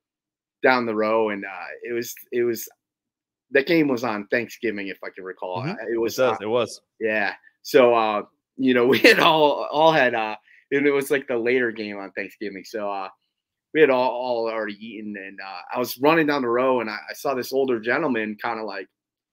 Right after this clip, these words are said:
Speaker 1: uh, a row behind me, but he was kinda, like, during a timeout, he was kinda, like, closing his eyes. Um, so I was like, "Ah," I was like, "I'm gonna get this guy."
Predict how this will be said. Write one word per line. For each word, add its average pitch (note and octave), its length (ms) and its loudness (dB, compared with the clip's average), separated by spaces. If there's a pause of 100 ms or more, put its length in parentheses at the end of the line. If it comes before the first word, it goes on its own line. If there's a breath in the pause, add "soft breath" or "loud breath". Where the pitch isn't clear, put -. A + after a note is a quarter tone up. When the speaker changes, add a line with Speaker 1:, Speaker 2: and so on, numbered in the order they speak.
(540)
Speaker 1:
uh, G#2+ 140 -6 (120)
a A2 40 -6
row B2+ 180 4
behind C3+ 380 0
me, A#2+ 160 -2
but A2 180 -4
he G#2+ 60 -8
was G#2+ 160 -10
kinda, A#2 240 -6
like, G2+ 240 -6 (800)
during A#2+ 240 -2
a G#2 40 -8
timeout, A2+ 400 -6
he A#2 60 -6
was G2+ 140 -12
kinda, G#2+ 240 -10
like, F2+ 180 -18 (1040)
closing B2 380 2
his G2+ 180 -6
eyes. C3+ 580 -4 (300)
Um, G2+ 400 -12 (720)
so C3 180 4
I A2 80 2
was A#2 140 -4
like, A2 180 -8
"Ah," B2 480 2
I C3 40 -6
was B2 120 -6
like, G#2+ 160 -4 (320 loud breath)
"I'm G#3+ 140 2
gonna D3 100 4
get C3+ 220 0
this C3 120 -6
guy." B2+ 400 4